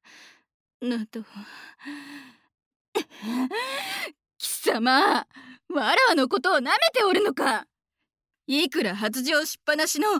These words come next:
わらわのスケベクリバンコだからといって、デコピン一発で負けるわけはなかろうが。ふん、いいだろう。きっついデコピンとやらをするがいい。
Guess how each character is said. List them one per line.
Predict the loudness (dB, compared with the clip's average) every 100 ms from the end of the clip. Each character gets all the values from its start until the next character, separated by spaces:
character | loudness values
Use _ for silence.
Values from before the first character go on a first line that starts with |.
| -2 -6
わ | 0 4
ら | 4
わ | 4
の | 0
ス | -2 -2
ケ |
ベ | 0 2
ク | 0
リ | 2
バ | 4 4
ン |
コ | 2
だ | 0
か | 0
ら | 0
と | -2
い | -6
っ |
て、 | -6 -2 0 0 -4 -14 -18 -16 -8
デ | -2 -2
コ | -2 -4
ピ | 0
ン | 0 -2 -8
一 | -2
発 | -2 0
で | -4
負 | -2
け |
る | -2
わ | 0 4 4 4
け | 2
は | 0
な | 2 2
か | 4
ろ | 4 6
う |
が。 | 4 0 -2 -12 _ _ _ _ _ _ _ _ _ _
ふ | 0 0 -2 _ _ _ _ -4
ん、 | -2 0
い |
い | 0
だ | -2
ろ | -4
う。 | -6 -8 _ _ _ _ _ _ _ -12
き | -10
っ | -10 _ _
つ | -6 -2 0 2 2 0
い | -2
デ | -2 -4
コ | -2 -6
ピ | -4 -2
ン | -2
と | -4 -6
や | -4 -6
ら | -10 -12
を | -16 _ _ _ _
す | -18 -6 0
る | 2 2 0
が | -4
い | -6
い。 | -10